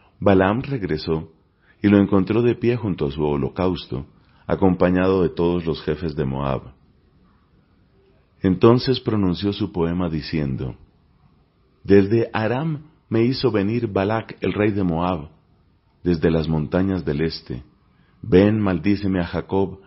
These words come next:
ven, pronuncia una execración contra Israel. ¿Cómo maldeciré a quien Dios no ha maldecido? ¿Cómo execraré a quien Dios no ha execrado?"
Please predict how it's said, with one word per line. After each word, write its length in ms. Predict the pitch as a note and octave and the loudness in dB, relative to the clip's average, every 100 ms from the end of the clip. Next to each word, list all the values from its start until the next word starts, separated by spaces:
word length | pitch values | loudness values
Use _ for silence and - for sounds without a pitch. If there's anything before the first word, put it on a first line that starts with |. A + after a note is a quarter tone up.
| - - - | -20 -20 0
ven, 320 | F#2+ A2 A2 | 4 4 2
pronuncia 600 | G#2+ G2 F2+ G#2 G2 G2+ | -2 0 0 0 -2 -2
una 180 | G2+ G2+ | -2 -4
execración 760 | F2+ - G2+ G2 D#2+ F#2 F2 | -4 -6 -4 -4 0 0 0
contra 320 | D#2+ D#2 C2+ D2 | 0 -2 -2 -2
Israel. 560 | C#2 D#2 D2 C#2 B1 - _ _ _ _ _ _ _ _ _ _ | -2 -2 -2 -2 -6 -12 _ _ _ _ _ _ _ _ _ _
¿Cómo 320 | A2 A#2 C3 | 4 6 4
maldeciré 880 | B2+ A#2 G2 G2 F#2+ F#2 F#2 C2+ - _ - | 2 0 0 -2 0 -2 -2 -4 -8 _ -6
a 120 | E2 | -4
quien 340 | - F2+ D#2+ | 0 0 2
Dios 280 | E2 F#2+ E2 | 4 4 4
no 280 | F2+ F#2+ E2+ | 0 0 0
ha 60 | D#2 | -2
maldecido? 760 | D2 C#2 C#2+ D2 D2 B1 B1 - _ _ _ _ - | -4 -4 -6 -4 -6 -6 -10 -16 _ _ _ _ 2
¿Cómo 300 | A2+ C3 C3 | 4 4 2
execraré 920 | A#2+ - G2+ F2+ G2+ E2 E2 C2+ - _ _ | -2 -4 -4 0 0 2 0 -2 -6 _ _
a 140 | - E2+ | -4 -4
quien 280 | - F2+ D#2+ | 0 0 2
Dios 240 | F#2+ F2 | 2 2
no 160 | F#2 F2+ | 0 0
ha 120 | E2 | 0
execrado?" 760 | D#2 - D2+ D#2+ D2 B1+ B1+ | -2 -4 -4 -2 -2 -2 -10